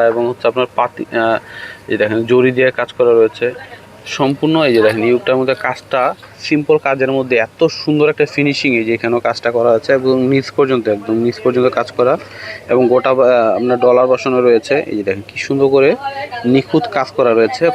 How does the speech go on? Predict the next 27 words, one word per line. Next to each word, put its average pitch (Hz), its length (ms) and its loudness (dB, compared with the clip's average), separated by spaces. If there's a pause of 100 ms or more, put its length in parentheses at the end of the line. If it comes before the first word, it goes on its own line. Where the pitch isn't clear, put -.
(120)
কাপড়টা 143 340 0
হচ্ছে 135 160 -2 (100)
একদম 139 200 0 (100)
মাখন 123 220 -2 (100)
কটনের 135 380 0
মধ্যে, 123 220 2
হাতে 120 240 -2
ধরলে 120 260 2
বুঝতে 127 260 0
পারবেন 117 200 2 (100)
কতটা 123 260 0 (120)
সফট 120 320 0
কাপড়। 120 300 -2 (440)
তো - 100 -20
এটা 123 100 2
হচ্ছে 135 140 -2 (100)
সম্পূর্ণ 139 300 0 (100)
জামাটা, 120 440 -2
এটা 123 200 -2
ফ্রন্ট 127 240 0
পার্ট, 151 200 0
এটা 110 140 0
হচ্ছে 123 240 -2
ব্যাক 117 200 2
পার্ট 123 200 -2
থাকবে। 113 240 -2 (680)
খুবই 143 200 2